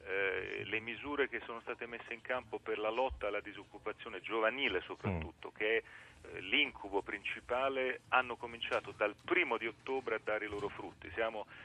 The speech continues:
Speaker 1: a un numero di dodicimila giovani che sono stati assunti con le misure che dal primo ottobre con il Click Day sono state, eh, prese. È un s-, sono primi segnali, i segnali che l'anno prossimo, eh, la stabilità dei conti pubblici farà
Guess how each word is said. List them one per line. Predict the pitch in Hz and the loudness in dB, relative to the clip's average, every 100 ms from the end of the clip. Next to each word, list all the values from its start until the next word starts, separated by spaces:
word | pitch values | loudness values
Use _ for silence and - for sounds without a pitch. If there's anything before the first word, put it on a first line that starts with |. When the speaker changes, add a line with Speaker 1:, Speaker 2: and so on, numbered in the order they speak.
| - | -10
Speaker 1:
a | - 104 | -2 0
un | 107 117 | -2 -4
numero | 135 135 117 101 | -4 -2 0 0
di | 98 107 101 95 | 0 -4 -4 -4
dodicimila | 120 120 110 - 113 117 104 95 90 | -4 -2 -4 -4 -6 -10 -6 -6 -4
giovani | 104 120 113 113 | -4 -4 -4 -4
che | 101 95 | -6 -8
sono | - 78 | -10 -8
stati | 98 - | -8 -6
assunti | 98 - 113 113 - | -8 -8 -10 -12 -10
con | 98 | -6
le | 101 | -6
misure | 98 95 120 104 | -8 -6 -2 -2
che | 98 | 0
dal | 101 98 | -2 -4
primo | 113 110 | -10 -10
ottobre | 101 123 113 - | -6 -4 -2 -4
con | 92 | -6
il | 92 | -12
Click | - 113 - - | -10 -10 -10 -6
Day | 107 107 101 - - - - | -4 -4 -8 -16 -20 -20 -16
sono | 95 98 | -12 -12
state, | - 101 95 98 95 90 90 90 | -4 -2 -2 -2 -2 -2 -4 -4
eh, | |
prese. | - 104 92 82 80 - - - - | 4 6 6 4 -8 -12 -14 -16 2
È | 113 | 4
un | 113 123 | 6 2
s-, | - - - | -8 -8 -4
sono | 131 123 | 0 0
primi | - 160 123 101 | 4 4 4 -2
segnali, | - 95 95 82 82 82 | -4 -4 -2 -4 -4 -8
i | - - | -4 -2
segnali | 117 127 135 123 | 2 6 6 6
che | 113 | 4
l'anno | 110 110 113 | 2 0 0
prossimo, | 123 127 - 120 110 101 - - - | 0 0 -2 -6 -6 -8 -12 -18 -10
eh, | - | -2
la | 95 107 | 2 2
stabilità | - 110 113 107 107 127 117 - - | 2 0 2 -2 2 4 4 2 -8
dei | 98 | -8
conti | - 104 - - | -6 -8 -8 -10
pubblici | - 127 - 123 - 113 | -8 -10 -6 -6 -4 -4
farà | - 110 | 0 0